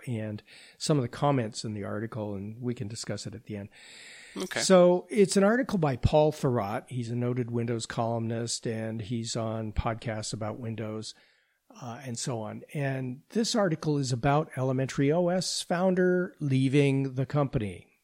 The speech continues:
Speaker 1: Uh, some of you Linux followers probably already know this. It's a bit of old news, but I found this article interesting,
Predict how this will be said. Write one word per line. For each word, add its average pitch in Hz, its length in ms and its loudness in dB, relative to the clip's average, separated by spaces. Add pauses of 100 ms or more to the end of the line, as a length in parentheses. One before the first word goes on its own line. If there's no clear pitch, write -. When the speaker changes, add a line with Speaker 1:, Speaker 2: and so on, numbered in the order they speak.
(120)
Speaker 1:
Uh, 107 240 -8
some 113 240 -6
of 110 120 -10
you 107 300 -4 (180)
Linux 107 300 -6
followers 113 480 -6
probably 131 560 -4
already 110 380 -4
know 123 200 -2
this. 147 320 -2
It's - 160 -12
a 127 40 -20
bit 120 160 -8
of 107 100 -8
old 117 240 -6
news, 147 300 -2
but 139 260 -2 (460)
I 175 40 -4
found 160 280 0
this - 340 -2 (100)
article 127 460 -2
interesting, 131 520 -4